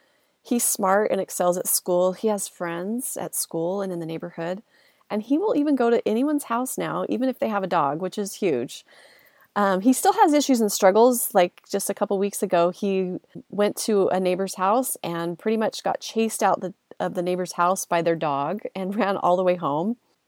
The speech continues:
And I wasn't sure how he was gonna react, and he did get scared, and he did admit, "You know, I ran away, and that's probably not what I should have done." But the difference was that he didn't feel hopeless. He knows his progress won't be perfect, and he,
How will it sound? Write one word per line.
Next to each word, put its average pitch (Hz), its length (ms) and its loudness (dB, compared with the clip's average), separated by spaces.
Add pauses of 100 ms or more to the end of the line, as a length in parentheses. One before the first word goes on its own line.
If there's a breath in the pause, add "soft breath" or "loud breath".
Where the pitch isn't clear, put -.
(240)
And 190 120 0
I 180 60 4
wasn't 196 300 4
sure 202 180 -4
how 185 180 -2
he 196 100 -4
was 185 140 -4
gonna 180 160 -6
react, 165 640 -2
and 170 300 -6 (120)
he - 220 -8
did 185 200 0
get - 140 2
scared, 196 440 2
and 185 80 0
he 170 80 -2
did 185 160 0
admit, 185 260 -2
"You 175 60 -4
know, 170 160 -2
I 175 80 0
ran 160 240 -2
away, 165 260 0
and 185 100 0
that's - 160 -6
probably 180 280 -4
not 180 160 -6
what 165 100 -4
I 165 60 -6
should 175 180 -10
have 165 140 -8
done." 160 260 -6
But - 140 -6
the 180 60 -6
difference 262 420 -4
was 170 200 -2
that - 120 -4
he 220 80 -8
didn't 226 200 -6
feel 196 120 -4
hopeless. 180 640 -6 (280 soft breath)
He - 200 4
knows 240 220 4
his 226 120 0
progress 190 360 2
won't - 120 -2
be 185 80 -4
perfect, 185 460 -4
and 180 100 -4
he, 165 120 -4